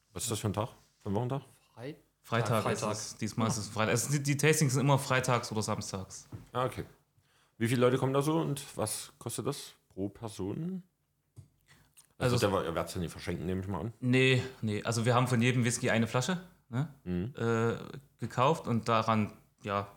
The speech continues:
Speaker 3: begrenzt sich das halt mehr oder weniger und auch an den Räumlichkeiten im Inspire.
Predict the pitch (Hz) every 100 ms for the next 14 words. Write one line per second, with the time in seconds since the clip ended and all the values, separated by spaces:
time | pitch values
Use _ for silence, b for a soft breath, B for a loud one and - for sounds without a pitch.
0 | _ - - 127 135 139 131 135 - 127
1 | 127 120 120 104 113 113 117 127 131 113
2 | 120 117 107 113 113 110 120 117 - 117
3 | 113 110 101 - 107 127 135